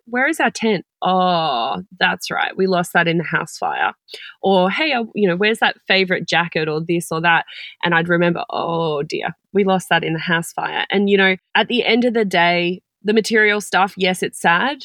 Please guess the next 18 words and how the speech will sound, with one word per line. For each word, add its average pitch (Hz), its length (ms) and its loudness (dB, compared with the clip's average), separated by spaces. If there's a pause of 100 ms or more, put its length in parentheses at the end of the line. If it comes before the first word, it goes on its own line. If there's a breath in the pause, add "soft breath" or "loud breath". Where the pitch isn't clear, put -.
um, 175 260 2
that 175 120 -2
we 185 80 2
lost 180 260 -2
those 233 200 -2
things, 262 280 -2
but 196 240 -2
what 196 200 -2
was 202 160 -2
most 175 400 0
important 196 580 -2
above 170 420 0
all 170 320 -2
else 175 380 -2
is 190 140 0
that - 160 0
we 175 100 -2
had 170 260 -2